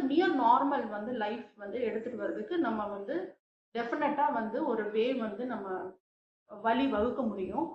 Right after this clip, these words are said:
வ-, இது வந்து நம்ம பேரண்ட்ஸ் கையில தான் இருக்கு. ஃபர்ஸ்ட் நம்மளுக்கு ஆட்டிசம் ஃபீச்சர்ஸ் இருக்கு அப்படின்னா,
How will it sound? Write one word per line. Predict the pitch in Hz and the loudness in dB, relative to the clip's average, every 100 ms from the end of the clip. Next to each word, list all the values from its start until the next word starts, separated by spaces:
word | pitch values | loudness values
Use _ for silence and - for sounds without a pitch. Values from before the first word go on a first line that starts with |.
| - _ _ - | -12 _ _ -10
வ-, | 220 233 | -2 0
இது | 269 320 | 2 2
வந்து | 277 277 381 | 4 2 2
நம்ம | 294 226 - | 2 0 2
பேரண்ட்ஸ் | 233 269 302 294 | 4 6 4 -2
கையில | 247 220 | -4 -2
தான் | 214 226 | -2 -4
இருக்கு. | 185 190 | -6 -10
ஃபர்ஸ்ட் | 185 214 - | -10 -10 -8
நம்மளுக்கு | 320 277 233 220 | -4 -2 -2 0
ஆட்டிசம் | 214 254 302 294 254 | 2 2 0 -2 -2
ஃபீச்சர்ஸ் | - 269 262 226 | -2 -4 -2 -2
இருக்கு | 208 233 - | -2 -4 -2
அப்படின்னா, | 262 - 208 208 | 0 0 -2 -2